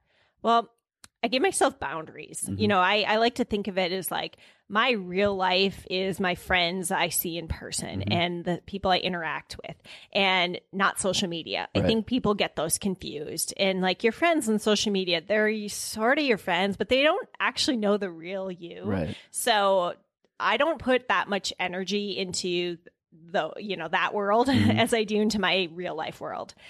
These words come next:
Speaker 1: And then I try to make my posts really authentic. Like,
Speaker 2: Mm-hmm.
Speaker 1: I, you know, I, I don't, I don't post every day. I don't engage every day. And,
Speaker 2: Right.
Speaker 1: you know, if you look at my Instagram, there's stuff all over the board. There's dog pictures, traveling pictures, cooking,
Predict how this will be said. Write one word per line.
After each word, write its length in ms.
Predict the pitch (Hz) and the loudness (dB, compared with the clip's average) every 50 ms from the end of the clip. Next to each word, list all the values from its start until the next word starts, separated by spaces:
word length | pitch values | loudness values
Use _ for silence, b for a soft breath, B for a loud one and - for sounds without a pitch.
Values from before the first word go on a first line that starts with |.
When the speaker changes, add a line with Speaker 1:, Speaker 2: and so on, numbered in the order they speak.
| B B B B B B | B B B B B B
Speaker 1:
And 160 | - - 247 247 | -4 0 2 4
then 240 | 240 233 233 220 - - - _ _ _ _ - 208 | 4 4 2 0 -4 -10 -16 _ _ _ _ -2 0
I 120 | 220 302 | 2 2
try 160 | 339 - - - 523 571 | 2 0 0 0 2 2
to 60 | 381 262 | 4 2
make 280 | 190 165 196 - - | 2 2 0 0 0
my 160 | 214 202 202 | -2 -2 -2
posts 560 | 202 - - - 185 185 185 180 175 - - - | -4 -6 -10 -8 -6 -6 -6 -6 -6 -8 -8 -8
really 220 | 160 165 175 180 | -8 -6 -6 -6
authentic. 760 | 180 175 - - - - - - - 180 208 208 - - - | -8 -8 -10 -10 -10 -10 -6 -2 0 0 0 0 -2 -4 -4
Like, 160 | - - - | -2 -2 0
Speaker 2:
Mm-hmm. 80 | - - | 2 2
Speaker 1:
I, 380 | 202 202 202 214 214 208 208 208 B B B B B - | 4 4 4 4 4 2 2 0 B B B B B 0
you 100 | 254 254 | 2 2
know, 80 | 220 185 | 4 4
I, 200 | 196 208 214 208 - - | 4 2 2 0 0 0
I 60 | 220 | -2
don't, 580 | 214 - - - 208 208 220 226 220 208 - - B 196 B B B B B - | -2 0 0 0 2 2 2 2 0 0 -2 -4 B -10 B B B B B -12
I 60 | - | -8
don't 220 | - 185 196 247 | -6 -6 -6 -4
post 340 | - 247 247 220 202 - - | -4 -4 -4 -4 -4 -6 -6
every 240 | 165 156 - 156 156 | -6 -6 -8 -10 -12
day. 280 | - 160 143 143 156 170 | -12 -10 -8 -6 -6 -6
I 20 | |
don't 280 | 170 - 180 196 214 - | -4 -4 -4 -4 -4 -4
engage 380 | - 175 - 185 170 175 - - | -6 -10 -10 -10 -10 -10 -8 -10
every 240 | 180 170 - 180 | -10 -10 -10 -10
day. 320 | 170 - 165 165 175 180 180 | -8 -6 -4 -2 0 2 4
And, 140 | 185 185 - | 4 4 2
Speaker 2:
Right. 100 | B B B B B _ | B B B B B _
Speaker 1:
you 240 | - - 226 214 208 | -8 0 2 2 4
know, 140 | 202 196 196 | 4 4 4
if 120 | 196 - | 2 2
you 80 | 226 214 | 0 0
look 260 | 208 208 247 - - | 2 4 2 2 2
at 140 | - - - | 0 -2 0
my 400 | 190 190 190 202 180 175 180 - - | 0 2 2 4 2 2 0 0 0
Instagram, 520 | 214 269 - - - 175 175 190 190 202 | 0 2 2 0 0 -2 0 0 0 0
there's 200 | 208 202 202 - | 0 0 0 0
stuff 260 | - - 220 202 - | 2 2 0 2 2
all 160 | - 208 196 190 | 2 2 2 2
over 160 | 190 165 185 | 0 -2 -4
the 80 | 180 | -4
board. 300 | - 151 - 156 - - | -4 -4 -4 -6 -6 -6
There's 200 | - 170 156 - | -6 -6 -6 -4
dog 360 | - 208 220 190 190 190 208 - | 0 4 4 4 4 4 2 0
pictures, 420 | 196 180 - - - 196 196 - | -2 -2 0 -2 -2 -2 -2 -2
traveling 400 | - - 185 175 185 185 180 175 | -2 -2 -2 0 0 -2 -4 -6
pictures, 380 | 175 185 170 - - 185 - - | -6 -8 -6 -6 -6 -6 -6 -6
cooking, 560 | - - 196 - - 170 180 180 180 180 | -6 -6 -6 -6 -6 -6 -6 -4 -4 -6